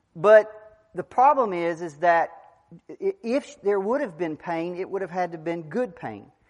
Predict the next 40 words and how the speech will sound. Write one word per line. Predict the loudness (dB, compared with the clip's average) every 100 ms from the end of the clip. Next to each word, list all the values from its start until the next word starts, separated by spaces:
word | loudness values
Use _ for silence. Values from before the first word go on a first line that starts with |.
| _ _
Because | -6 -4 -2
at | -4
the | -6 -6
end | -4 -4
of | -4 -8
the | -10
sixth | -6 -6 0
day, | 2 2 0
it | -4
says | -8 -10
God | 0 2 4 0
saw | -4 2 4 4 0 -8 -20 _ _
what? | 2 2 -2 -20 _ _ _ _
Everything | 0 0 0 -4 -6 -6 -4 -6 -10 -14 -20 _ _ _ _ _
that | -10
he | -8 -6
had | -6
made, | -4 -4 -4 -4
and | -6
behold, | -4 -4 -4 -6
it | -8
was | -14
what? | -10 -4 -4 -6 -20 _ _ _ _ _
Very | -10 -6 -4 -4
good. | -2 -2 0 -4 -10 _ _ _ _ _ _ _ 6
By | 6
the | 6
way, | 6 6 6 -2 -16 -8
down | -2 4 4 2
w-, | -8 -10
when, | -6 -6 -8 -6
when | -6 -6
in | -8 -8
the | -4
new | -4
heavens | -2 0 0 -2
and | -8 -8
the |
new | -6 -4 0
earth, | 0 0